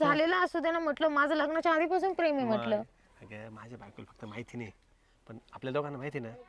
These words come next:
Speaker 2: मी काही लपवतो का तुझ्यापासनं? काहीच नाही लपवत.
Speaker 1: पण तू जर माझ्याशी लग्न केलं असतं, तुला काही प्रॉब्लेम होता का?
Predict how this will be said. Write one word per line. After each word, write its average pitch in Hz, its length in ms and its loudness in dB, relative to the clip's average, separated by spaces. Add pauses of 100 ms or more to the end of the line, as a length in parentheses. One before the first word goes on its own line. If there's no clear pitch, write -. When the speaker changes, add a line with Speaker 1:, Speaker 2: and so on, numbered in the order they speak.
(460)
Speaker 2:
मी 147 80 -4
काही 170 160 6
लपवतो 185 240 4
का 143 60 -10
तुझ्यापासनं? 139 400 -2 (460)
काहीच 269 160 0
नाही 180 140 -4
लपवत. 113 220 -6 (220)
Speaker 1:
पण 359 80 -4
तू 381 180 4
जर 392 100 4
माझ्याशी 339 380 0
लग्न 320 220 4
केलं 302 180 2
असतं, 302 180 0
तुला 294 220 2
काही 302 140 6
प्रॉब्लेम 277 400 4
होता 330 200 2
का? 214 340 -4